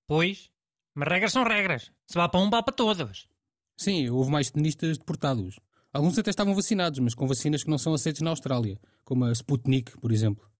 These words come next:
Speaker 2: Eh, o que é que tens a dizer sobre isso?
Speaker 1: Tenho a dizer que o Open da Austrália é um Open, não é uma,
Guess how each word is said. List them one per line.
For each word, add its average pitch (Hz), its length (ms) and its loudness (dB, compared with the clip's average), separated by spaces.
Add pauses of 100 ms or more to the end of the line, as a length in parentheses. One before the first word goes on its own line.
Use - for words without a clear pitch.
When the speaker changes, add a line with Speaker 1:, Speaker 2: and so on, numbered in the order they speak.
(200)
Speaker 2:
Eh, 120 360 -8
o 135 80 -8
que 180 100 -2
é - 20 -6
que - 40 -8
tens 180 140 0
a 180 60 0
dizer 139 140 0
sobre 117 260 0
isso? - 180 -6 (720)
Speaker 1:
Tenho 202 160 0
a - 20 2
dizer 190 140 0
que 226 100 -2
o 233 40 6
Open 214 180 2
da 196 80 2
Austrália 220 320 2
é 220 60 4
um 208 100 4
Open, 143 580 2
não 156 80 0
é 170 60 4
uma, 175 360 0